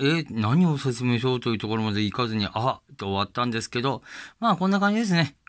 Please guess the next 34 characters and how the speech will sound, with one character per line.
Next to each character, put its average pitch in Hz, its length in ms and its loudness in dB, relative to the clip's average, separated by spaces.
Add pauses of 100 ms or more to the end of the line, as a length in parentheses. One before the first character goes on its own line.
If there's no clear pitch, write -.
コ 143 140 -6
ン 147 100 0
マ 151 220 0
イ 151 60 -2
ヒ 151 180 -4
ー 143 80 -6
タ 139 80 0
ー。 120 120 -2 (880)
小 127 60 -10
型 135 200 -2
ヒ 143 160 0
ー 139 80 -2
タ 113 140 2
ー 104 40 0
十 117 160 0
ワ 151 140 0
ッ 160 40 -8
ト。 98 140 -8
テ 143 140 -8
ト 160 100 -4
ラ 170 100 0
さ 190 140 2
ん 185 60 2
の 143 80 0
が 110 120 2
約 113 240 0
五 90 160 0
十 135 120 -2
ワ 165 140 -2
ッ - 40 -12
ト - 80 -10
で 95 80 -2
し - 100 -8
た。 - 120 -16